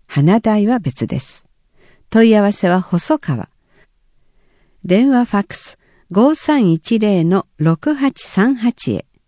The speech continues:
観世流謡曲、千葉会。日時、第一、第三月曜日、午後一時三十分から三時三十分。場所、永福泉地域区民センター。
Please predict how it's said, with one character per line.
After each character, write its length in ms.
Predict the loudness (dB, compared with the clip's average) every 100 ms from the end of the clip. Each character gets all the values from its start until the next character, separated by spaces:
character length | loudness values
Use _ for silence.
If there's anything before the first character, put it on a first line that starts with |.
| _ _ _ _ _ _ _ _ _ _
観 320 | 0 2 2
世 160 | 2
流 240 | 2 2 4
謡 240 | 2 0
曲、 420 | -2 -8 -6 -10 -10 _ _ _
千 400 | -10 0 4 6
葉 180 | 4 2
会。 300 | -2 -10 -10 _ _ _ _ _ _
日 300 | 0 0 0
時、 180 | -8 -10 _ _ _ 0
第 360 | 2 4 2
一、 320 | -2 -4 -6 -2
第 240 | 0 0
三 260 | 0 0 0
月 320 | -2 -2 0
曜 220 | 2 2
日、 220 | -2 -8 _ _ _
午 160 | -2 2
後 160 | 4 2
一 240 | 2 0
時 120 | 0
三 260 | 0 0 2
十 120 | 0
分 260 | -2 -4 -2
か 140 | -2
ら 180 | -2 -4
三 300 | -6 0 2
時 120 | 2 -2
三 280 | 0 0
十 120 | 0 -4 -8
分。 200 | -12 -12 _ _ _ _ _ _ -4
場 140 | -4
所、 280 | 0 -4 -4 _ _ _ _
永 200 | 0 2
福 280 | 0 -2 -2
泉 440 | 0 0 0 0
地 220 | -4 -2 -2
域 180 | -4
区 140 | -2 2
民 200 | 2 0
セ 220 | -2 -2
ン 60 | -2
タ 400 | -4 -6
ー。 20 | -8